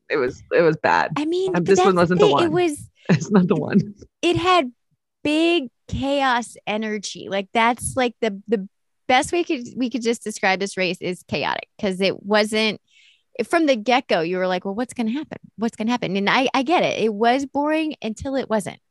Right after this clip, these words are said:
Speaker 2: And it was, like, the last five, I don't know, ten minutes or so of this race. But then it was just, like, the track was just picking people off left and right, being like,
Speaker 1: Oh,
Speaker 2: "You
Speaker 1: yeah.
Speaker 2: gotta go, and you gotta <laughs> go, and you gotta go."
Speaker 1: It
Speaker 2: I'm
Speaker 1: really
Speaker 2: like
Speaker 1: was. It was just,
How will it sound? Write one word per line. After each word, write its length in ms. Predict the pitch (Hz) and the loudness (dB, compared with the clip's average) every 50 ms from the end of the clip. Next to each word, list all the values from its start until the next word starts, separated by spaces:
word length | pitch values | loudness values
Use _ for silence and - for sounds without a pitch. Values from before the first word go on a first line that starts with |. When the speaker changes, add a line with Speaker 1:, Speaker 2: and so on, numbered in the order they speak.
| _ - | _ -6
Speaker 2:
And 160 | 185 196 202 | -4 -4 -2
it 60 | - | -2
was, 140 | 202 208 196 | -2 -2 -2
like, 160 | 208 202 - | -2 -2 -2
the 100 | - 202 | -4 -4
last 600 | 196 196 202 208 214 226 254 240 - - - - _ _ - - - - _ _ _ _ _ _ - | 0 2 4 4 4 4 2 0 -2 -8 -16 -20 _ _ -20 -20 -20 -20 _ _ _ _ _ _ 0
five, 400 | 247 240 240 247 254 254 254 240 254 - _ _ _ | 2 4 4 4 4 2 0 -2 -8 -14 _ _ _
I 80 | 262 262 | -4 -4
don't 120 | 220 175 | -4 -4
know, 240 | 143 147 156 185 190 - _ _ _ - | -4 -6 -6 -6 -8 -12 _ _ _ -6
ten 240 | - 269 254 254 254 | -2 0 0 2 2
minutes 320 | 240 233 240 247 247 - | 2 2 0 0 -2 -2
or 80 | 247 247 | -4 -4
so 320 | - - 240 233 233 233 | -2 -2 0 0 0 0
of 80 | 226 220 | -2 -2
this 200 | - 226 220 - | -4 -6 -4 -2
race. 340 | 220 214 220 233 240 - - _ - - - - _ | -2 -2 0 -2 -2 -4 -8 _ -20 -20 -20 -8 _
But 80 | - 269 | -2 0
then 160 | 320 349 370 | 2 4 4
it 80 | 440 339 | 4 2
was 100 | 330 302 - | 2 0 -2
just, 120 | 349 - | 0 0
like, 160 | 349 294 - - _ _ _ _ _ _ _ _ _ - | 0 0 0 -2 _ _ _ _ _ _ _ _ _ -4
the 80 | 285 | -2
track 320 | - - 320 277 339 392 - | 0 2 4 4 4 4 2
was 120 | 370 - | 0 0
just 160 | 302 - - | -2 -4 -4
picking 300 | - 254 269 - 294 277 | -2 -2 0 0 -2 -2
people 320 | 240 311 294 - 277 262 269 | -2 -2 -4 -2 0 2 2
off 220 | 277 294 285 - | 2 2 2 0
left 240 | 294 302 - - 262 | 0 -2 -2 -2 -6
and 80 | 262 | -2
right, 180 | 269 320 349 254 | 0 0 0 0
being 200 | 254 254 240 233 | 0 -2 -2 0
like, 120 | 233 208 | 2 4
Speaker 1:
Oh, 200 | 208 220 196 262 | 6 8 8 8
Speaker 2:
"You 80 | - 165 | 8 8
Speaker 1:
yeah. 180 | 156 - 277 254 | 6 6 4 4
Speaker 2:
gotta 80 | 240 | 2
go, 260 | - 220 202 185 180 | 0 0 0 0 -2
and 140 | 160 156 208 | -2 0 0
you 120 | 320 605 539 | 2 2 4
gotta 200 | 339 269 220 240 | 2 2 2 0
<laughs> 140 | 247 - - | -2 -2 -2
go, 180 | - 247 254 247 - | 0 0 0 0 -2
and 160 | 262 240 254 - | -4 -8 -4 -2
you 80 | 381 605 679 359 | -4 -2 0 2
gotta 240 | 240 208 202 202 | 2 2 2 0
go." 100 | - - | 2 6
Speaker 1:
It 120 | 240 254 247 | 6 8 8
Speaker 2:
I'm 40 | 226 | 10
Speaker 1:
really 240 | 254 254 233 220 214 | 10 10 12 12 12
Speaker 2:
like 280 | 196 180 156 139 117 120 | 12 10 10 8 6 4
Speaker 1:
was. 140 | 151 170 - | 2 6 8
It 60 | 226 | 8
was 160 | 226 240 226 | 8 8 8
just, 280 | - 226 226 190 - - | 6 6 6 6 4 -2